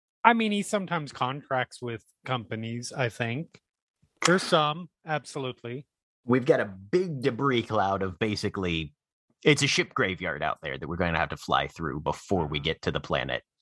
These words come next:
Speaker 2: And, yeah, a little bit. The thing about ship graveyards is that there's usually leftovers. Hmm.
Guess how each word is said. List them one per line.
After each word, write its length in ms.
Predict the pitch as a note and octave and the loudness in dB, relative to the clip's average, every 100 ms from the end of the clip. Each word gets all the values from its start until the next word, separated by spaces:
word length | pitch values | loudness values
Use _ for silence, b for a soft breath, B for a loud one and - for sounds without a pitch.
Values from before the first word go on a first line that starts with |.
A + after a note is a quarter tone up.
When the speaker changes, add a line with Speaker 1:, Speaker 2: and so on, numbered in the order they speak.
| - | 0
Speaker 2:
And, 1500 | G#2 E2+ D#2+ D#2+ D#2+ D#2 D#2 D#2 D2+ D2 C#2+ C2+ C#2 C#2 - - _ _ _ _ _ | 2 2 0 0 0 0 -2 -2 -2 -4 -4 -4 -4 -6 -8 -14 _ _ _ _ _
yeah, 100 | A3 | 6
a 40 | C3 | 8
little 120 | G#2 | 4
bit. 140 | D#2 - B B B B B - | 0 -6 B B B B B 2
The 100 | B2+ | 4
thing 180 | - C3 | 4 2
about 200 | A#2 G#2+ | 2 2
ship 240 | - - | 0 -2
graveyards 640 | - G#3+ F#3 C3 G#2+ G#2+ F#2+ | 2 4 4 0 0 -2 -8
is 160 | G2+ - | -12 -6
that 180 | G2 - | -8 -4
there's 260 | - F#2+ F2 | -2 0 0
usually 460 | F#2 F2 F2 D#2+ D#2 | -4 -4 -4 -4 -4
leftovers. 920 | D#2+ D#2+ - C2+ C2 - - - - | 0 0 0 -6 -6 -10 -14 -12 -6
Hmm. 300 | E3 F3 F3 | -2 0 -2